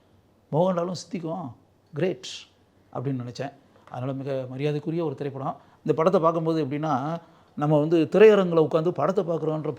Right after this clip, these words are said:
ஃபீலிங்கே இருக்காது. நீங்க கூட அந்த நேரு படம், இப்ப இந்த ப்ரோக்ராம் பார்த்துக்கிட்டு இருக்கிறதுல எத்தனை பேர் நேருன்ற அந்த திரைப்படத்தை பார்த்துருக்கீங்கன்னு தெரியல. In case பார்க்காம இருந்தீங்களா, இனிமேல் போய் பார்த்தீங்கன்னு வச்சுக்கோங்க.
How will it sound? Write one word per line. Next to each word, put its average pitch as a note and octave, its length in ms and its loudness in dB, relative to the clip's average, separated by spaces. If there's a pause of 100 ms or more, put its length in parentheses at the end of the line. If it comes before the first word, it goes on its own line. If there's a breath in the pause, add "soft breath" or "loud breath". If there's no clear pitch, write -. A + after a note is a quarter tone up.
ஃபீலிங்கே F3+ 280 -2
இருக்காது. D#3 460 0 (760)
நீங்க D#3+ 160 4
கூட F3+ 160 6
அந்த D#3+ 140 2
நேரு E3+ 220 2
படம், D#3+ 340 0
இப்ப D3+ 120 -6
இந்த D3+ 120 -2
ப்ரோக்ராம் D#3+ 260 2
பார்த்துக்கிட்டு D#3 260 0
இருக்கிறதுல C#3+ 180 0
எத்தனை D3+ 300 -2
பேர் D3 200 -2
நேருன்ற D3+ 420 -4
அந்த C3 140 -4
திரைப்படத்தை C3+ 380 -8
பார்த்துருக்கீங்கன்னு C3+ 460 -10
தெரியல. A#2+ 300 -4 (520 soft breath)
In D#3 80 2
case - 540 -2
பார்க்காம D#3+ 260 4
இருந்தீங்களா, D#3 240 -2
இனிமேல் E3+ 400 -2
போய் D3 560 -4
பார்த்தீங்கன்னு E3 760 0
வச்சுக்கோங்க. B2+ 340 -6